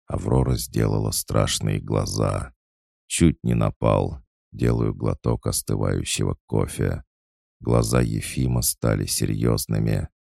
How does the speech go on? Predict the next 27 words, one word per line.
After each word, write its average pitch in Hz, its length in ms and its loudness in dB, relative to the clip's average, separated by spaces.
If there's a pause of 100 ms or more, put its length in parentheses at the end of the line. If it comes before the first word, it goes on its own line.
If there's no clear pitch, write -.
(560)
«С 60 180 2
Б 73 180 6
шники 73 360 0
прочёсывают 67 840 2
территорию», — 62 760 2
заметил 50 580 -2
он. 52 280 0 (720)
«А - 100 0
почему 73 440 4
не 85 140 6
объявили 64 580 2
тревогу?» — 69 920 2
удивилась 64 640 0
Катя. 55 680 0 (400)
«И 76 120 2
не 82 140 4
объявят», — 64 720 4
заверил 52 600 0
я. 50 420 0 (560)
«Делают 73 520 4
вид, 76 420 2
что - 300 0
у 58 60 2
них 69 320 2
всё 62 320 2
под - 220 -4
контролем». 55 920 2